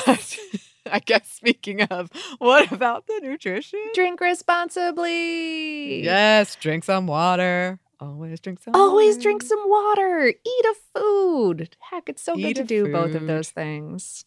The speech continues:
Speaker 1: Mm-hmm.
Speaker 2: Mm-hmm.
Speaker 1: Um, well, we do have a solitary <laughs> number for you.
Speaker 2: Oh, I tried, y'all. I was really, I, and I kept, uh,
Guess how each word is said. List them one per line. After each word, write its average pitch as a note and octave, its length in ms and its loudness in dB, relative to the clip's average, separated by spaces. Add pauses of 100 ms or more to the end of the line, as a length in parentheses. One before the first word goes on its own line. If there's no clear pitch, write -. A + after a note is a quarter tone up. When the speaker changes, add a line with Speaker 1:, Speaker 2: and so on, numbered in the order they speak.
Speaker 1:
Mm-hmm. D#3+ 560 -8
Speaker 2:
Mm-hmm. G#3 600 -2 (680)
Speaker 1:
Um, G3+ 540 -2
well, G#3 760 0 (140)
we A3 160 -2
do C4+ 200 -4
have B3+ 360 0
a A#3+ 80 -2
solitary A#3+ 720 4 (120)
<laughs> - 160 4
number C4+ 360 6
for B3 260 6
you. C4 160 0 (220)
Speaker 2:
Oh, C4+ 500 2
I D#4+ 260 0
tried, C4 640 -2
y'all. F#3+ 540 2
I A#3 160 -4
was C4 240 -6
really, A#3+ 460 2
I, A3 400 0
and A3 100 -2
I A3 80 -2
kept, - 460 -6 (100)
uh, G#3 220 -8